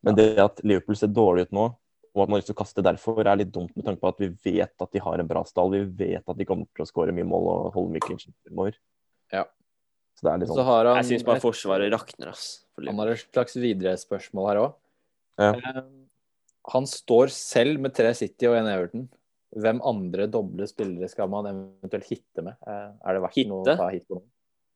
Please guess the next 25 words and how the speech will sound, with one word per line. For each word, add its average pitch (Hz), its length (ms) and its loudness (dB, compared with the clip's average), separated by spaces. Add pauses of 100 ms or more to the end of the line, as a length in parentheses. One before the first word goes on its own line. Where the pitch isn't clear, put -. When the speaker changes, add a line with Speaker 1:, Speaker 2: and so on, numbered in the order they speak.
(120)
Speaker 2:
Det 123 80 -6
står 135 140 2
hitte, 131 260 0
men, 135 160 -4
eh, 131 240 0
altså, 123 220 2 (400)
er 107 100 0
det 110 60 0
noen 117 100 -2
andre 95 100 -6
som 110 120 -4
er 95 80 0
verdt - 180 -10
å 120 80 -8
ta 107 160 -2
inn 107 60 -6
da, 131 80 -10 (120)
enn 104 160 -6
Everton 92 380 -6
og 90 60 -12
City? - 220 -14 (1000)
Speaker 1:
Det 107 100 4
spørs. - 300 6
Speaker 3:
Burnley 104 280 -8
defensivt. - 680 -18